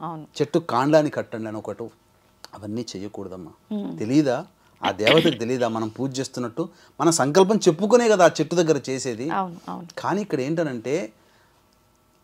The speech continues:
Speaker 2: చెట్లు కూడా నిద్రపోతాయని చెప్పి మనకు శాస్త్రం. అందులో జమ్మి చెట్టు కూడా.
Speaker 1: మ్మ్.
Speaker 2: అందుకని మీరు జమ్మి చెట్టు కనుక పొద్దున కనుక చూస్తే ఆకులు విప్పారిగా కనబడతాయి.
Speaker 1: మ్మ్.
Speaker 2: సూర్యాస్తమయం కాగానే ముడుచుకుపోయి ఉంటాయి.
Speaker 1: ఓ.
Speaker 2: ఆ.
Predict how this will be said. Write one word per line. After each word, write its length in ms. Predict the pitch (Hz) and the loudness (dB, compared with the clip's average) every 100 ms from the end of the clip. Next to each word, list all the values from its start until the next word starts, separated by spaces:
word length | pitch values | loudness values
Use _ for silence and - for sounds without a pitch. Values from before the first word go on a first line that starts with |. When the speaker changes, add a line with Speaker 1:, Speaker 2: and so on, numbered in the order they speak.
| _ _ _ - | _ _ _ 0
Speaker 2:
చెట్లు 260 | 165 - 233 | 2 4 2
కూడా 260 | 202 190 | 4 4
నిద్రపోతాయని 800 | 185 135 123 165 151 147 139 123 | 4 0 2 2 2 0 0 -4
చెప్పి 220 | 113 110 | -6 -8
మనకు 200 | 139 110 | -6 -8
శాస్త్రం. 460 | - 104 104 - 95 - | -6 -6 -6 -12 -18 -14
అందులో 280 | 113 127 143 | -8 -4 -4
జమ్మి 280 | 110 113 120 | -4 -8 -6
చెట్టు 160 | 127 113 | -8 -10
కూడా. 180 | 110 98 | -10 -10
Speaker 1:
మ్మ్. 340 | - _ 214 | -12 _ -6
Speaker 2:
అందుకని 300 | 180 151 160 | -2 0 0
మీరు 200 | 151 127 | 0 -4
జమ్మి 260 | 110 117 151 | -6 -4 -4
చెట్టు 200 | 156 151 | -4 -4
కనుక 240 | 147 139 | -4 -6
పొద్దున 400 | - 110 104 147 | -6 -6 -4 -2
కనుక 200 | 139 131 | -2 -4
చూస్తే 540 | 123 101 - 156 208 - - - - | -6 -10 -8 -4 -4 -6 -20 -16 -2
ఆకులు 580 | 120 170 170 202 160 123 110 | 4 4 6 6 6 2 -2
విప్పారిగా 720 | 135 _ - 190 196 190 190 | -4 _ 4 8 8 8 6
కనబడతాయి. 500 | 151 127 117 113 98 - | 4 0 -4 -6 -10 -8
Speaker 1:
మ్మ్. 320 | 214 196 165 165 | -6 -6 -8 -12
Speaker 2:
సూర్యాస్తమయం 680 | - 196 208 196 180 190 175 | -2 2 6 4 4 0 2
కాగానే 440 | 165 151 156 165 | 6 6 6 4
ముడుచుకుపోయి 560 | 170 135 127 151 131 113 | 4 2 -2 -2 -2 -4
ఉంటాయి. 240 | 101 - - _ _ _ _ _ _ 196 | -4 -12 -18 _ _ _ _ _ _ -6
Speaker 1:
ఓ. 240 | 196 185 170 | -6 -6 -2
Speaker 2:
ఆ. 320 | 131 123 | 0 0